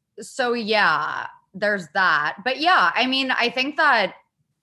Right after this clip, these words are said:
as much as we look at the Kardashians, like, oh my God, they have the perfect lives. They get to have all of these experiences around the world.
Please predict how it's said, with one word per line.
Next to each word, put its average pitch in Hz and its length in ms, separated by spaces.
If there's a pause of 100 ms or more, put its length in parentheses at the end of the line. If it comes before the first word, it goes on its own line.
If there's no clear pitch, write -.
(140)
as 226 240
much 202 240
as 269 100
we 311 140
look 185 240
at 196 80
the 208 80
Kardashians, 185 760
like, 175 280 (680)
oh 202 80
my 202 180
God, 196 240
they 190 80
have 185 120
the 208 80
perfect 196 520
lives. 180 520
They 196 100
get 190 100
to 208 80
have 185 240
all 185 240
of 180 80
these 185 160
experiences 190 920
around 160 260
the 156 60
world. 208 600